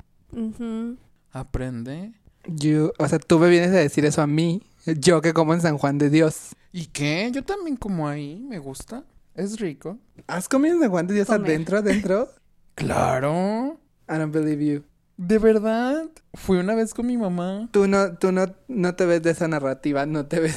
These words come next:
Speaker 3: así.
Speaker 2: ¿De esa narrativa? No, sí fui. Hasta compré cartitas de Pokémon o de Yu-Gi-Oh, algo así.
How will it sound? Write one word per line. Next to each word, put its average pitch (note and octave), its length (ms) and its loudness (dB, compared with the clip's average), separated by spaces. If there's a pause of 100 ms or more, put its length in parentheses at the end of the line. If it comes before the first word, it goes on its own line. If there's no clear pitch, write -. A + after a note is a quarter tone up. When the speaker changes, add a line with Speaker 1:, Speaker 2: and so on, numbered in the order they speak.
Speaker 3:
así. E3 380 -6 (220)
Speaker 2:
¿De F#3 140 0
esa F#3+ 200 0
narrativa? E3 720 -2 (260)
No, F#3+ 260 0
sí A#3+ 160 -4
fui. C4 500 -4 (260)
Hasta F3 240 -6
compré E3+ 360 -2 (360)
cartitas F#3+ 460 -4
de G#3 100 -6
Pokémon D#3+ 640 -10
o E3 80 -6
de D3+ 140 -8
Yu-Gi-Oh, D3 460 -10
algo D#3 180 -6
así. D#3+ 300 -12